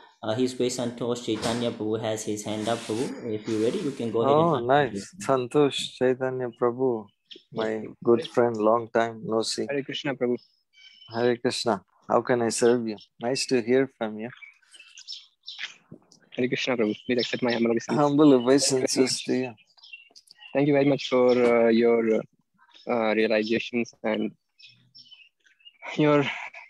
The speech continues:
Speaker 3: lecture, Prabhu. I have a question. I have actually a follow-up question on, on, uh, Karthik Prabhu's question. So, uh, you, you, you very straightforwardly said that, you know, that there's no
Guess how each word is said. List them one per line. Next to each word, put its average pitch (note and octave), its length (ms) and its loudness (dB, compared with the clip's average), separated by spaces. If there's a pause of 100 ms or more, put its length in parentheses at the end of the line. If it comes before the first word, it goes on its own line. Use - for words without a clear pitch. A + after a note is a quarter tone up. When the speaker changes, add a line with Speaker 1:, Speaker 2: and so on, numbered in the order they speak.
(280)
Speaker 3:
lecture, C3+ 320 -2
Prabhu. B2+ 320 2 (220)
I C3+ 140 4
have D3+ 240 2
a D#3 60 2 (100)
question. C#3+ 320 -2
I F3 100 2
have F#3 160 2
actually G3+ 280 -2
a F3+ 120 -6
follow-up D3 300 -2
question C#3+ 300 -4
on, C3 140 -2 (880)
on, B2 360 0
uh, A#2+ 280 -6
Karthik A#2+ 320 -2
Prabhu's A#2+ 240 -6
question. - 300 -8 (640)
So, C#3+ 320 2 (400)
uh, C#3+ 40 2
you, C#3 280 2
you, C#3 180 -2 (640)
you C3 440 0 (1300)
very B2+ 320 2
straightforwardly B2 840 -2
said A2 260 -4
that, G#2+ 200 -2
you A#2+ 120 -2
know, A2+ 60 -4 (380)
that A#2+ 160 0
there's A2+ 180 -2
no A#2 200 0